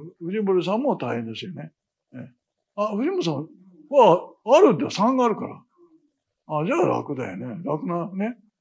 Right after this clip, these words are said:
で、石崎さんも楽だよね。山本さん大変だ。ないから、私と一緒。五がない。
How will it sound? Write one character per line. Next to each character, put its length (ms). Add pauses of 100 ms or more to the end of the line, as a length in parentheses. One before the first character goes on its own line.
(260)
で、 240
石 120
崎 200
さ 120
ん 60
も 80
楽 300
だ 140
よ 80
ね。 400
山 180
本 120
さ 140
ん 40
大 180
変 120
だ。 180 (720)
な 180
い 80
か 80
ら、 160
私 260
と 80
一 60
緒。 160 (720)
五 120
が 100
な 180
い。 60